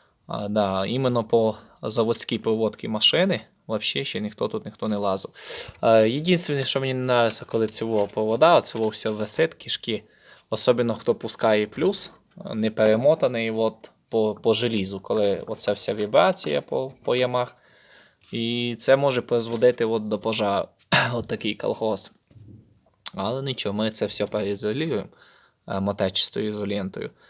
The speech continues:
І все буде хорошо. А далі в нас, е, вообще взагалі немає підсвітки номера. Так, я зараз вже підкладу клемму. Машина, в принципі, на ходу, все добре. Так, я покладу зараз клемму.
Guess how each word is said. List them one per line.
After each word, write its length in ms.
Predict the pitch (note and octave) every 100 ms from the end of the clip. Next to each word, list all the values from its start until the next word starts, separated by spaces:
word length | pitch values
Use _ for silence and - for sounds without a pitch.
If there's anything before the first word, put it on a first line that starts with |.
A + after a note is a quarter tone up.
| - _
І 100 | B2
все 200 | B2+ -
буде 200 | C3 A#2+
хорошо. 540 | A2+ A#2 A#2 - - - - - - -
А 240 | - A2 A#2+
далі 300 | D#3 F3 D3
в 40 |
нас, 360 | C3+ B2+ - A2+
е, 340 | G#2+ G#2 G2 - -
вообще 300 | A2+ A2+ C3+
взагалі 400 | A2 A2 A#2 A2+
немає 340 | A2 G#2+ G#2
підсвітки 520 | A2+ A2+ A#2 A2+ - A#2
номера. 420 | G#2 G#2+ C#3 G#3+ - - - - _ _ _ _ _ _ _
Так, 200 | A2+ G#2
я 100 | B2
зараз 320 | C3 B2+ A#2
вже 160 | - A#2+
підкладу 460 | A#2 - A#2 A2 G#2
клемму. 440 | F3 G3+ F#3+ E3+ - - _ _ - _ _ _ -
Машина, 380 | F4+ G4+ G4 A3+
в 40 |
принципі, 400 | G#3+ G3 - D#3+
на 120 | -
ходу, 320 | - F#3 A3+
все 240 | G#3+ - C#3+
добре. 360 | A2 G#2 - - - - - - -
Так, 260 | A2+ G2 B2+
я 200 | B2+ B2 - _ -
покладу 420 | - - A2 A2
зараз 260 | G#2+ G#2 G#2 -
клемму. 340 | G#3 B3+